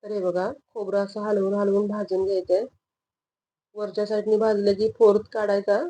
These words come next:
आणि दुसऱ्या बाजूला लावून असं व्यवस्थित आतल्या बाजूने भाजून घ्यायचं. खूप छान भाजलं जातं खोबरं आणि रश्श्याला सुद्धा खूप छान चव येते.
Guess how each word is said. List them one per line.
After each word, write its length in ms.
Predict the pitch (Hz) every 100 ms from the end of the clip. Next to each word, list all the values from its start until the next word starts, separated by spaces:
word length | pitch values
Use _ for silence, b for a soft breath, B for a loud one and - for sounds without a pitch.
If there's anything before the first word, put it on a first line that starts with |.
| - _ _ _ -
आणि 160 | 190
दुसऱ्या 340 | 196 196 196 190
बाजूला 320 | 196 196 196
लावून 240 | 190 190
असं 320 | 190 185 226 359 - -
व्यवस्थित 360 | 185 180 220
आतल्या 320 | 240 202 -
बाजूने 360 | 165 165 170 202 262
भाजून 340 | 208 156 143
घ्यायचं. 220 | 151 151 175
खूप 160 | 233 214 _
छान 200 | 220 214
भाजलं 300 | 214 202 202
जातं 280 | 208 208 208
खोबरं 320 | 214 202 220 - _ _ _ _ _ _
आणि 120 | 208 208
रश्श्याला 400 | 208 - 202 208
सुद्धा 240 | 214 208 208
खूप 160 | - 202 _
छान 220 | 196 196 - _
चव 200 | 214 160
येते. 260 | 147 147